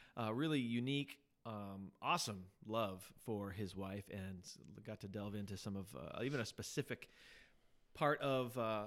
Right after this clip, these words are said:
a situation where she was, they were moving, and Spurgeon just really cared for and loved his wife. And so we saw some great biblical principles. And so today for part two, we're just reversing that a little bit, and we're gonna look at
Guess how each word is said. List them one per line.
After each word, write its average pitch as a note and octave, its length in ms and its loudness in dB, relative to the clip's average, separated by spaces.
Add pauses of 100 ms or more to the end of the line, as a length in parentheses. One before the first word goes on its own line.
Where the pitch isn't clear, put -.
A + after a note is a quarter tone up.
(120)
a A#2+ 100 -4
situation B2+ 680 2
where G2 160 -2
she - 160 -6
was, F#2 240 -8 (260)
they A#2 100 0
were G2 120 -2
moving, E3+ 600 6
and G2+ 300 -2
Spurgeon G#2+ 340 0
just F#2+ 180 -4
really G#2 200 0
cared G2 300 -2
for G2+ 160 -4
and F#2+ 100 -2
loved F#2+ 260 -4 (360)
his F#2 180 -6
wife. G2 360 -2
And F#2 100 -6
so G2 100 -6
we G2 60 -4
saw F#2+ 220 -4
some G2 180 -8
great G2 240 -2
biblical G#2 320 -4
principles. G2 500 -6
And G2+ 100 -4
so G#2+ 120 -2
today A2+ 320 2
for A2 140 0
part A2+ 260 0
two, G#2 200 0
we're A2+ 140 2
just D#3 220 0
reversing D#3+ 480 8
that G#2 160 2
a - 20 0
little G#2+ 180 0
bit, A#2+ 140 4
and B2+ 100 0
we're C#3+ 60 -2
gonna D#3+ 160 0
look D3 260 2
at A#2 360 2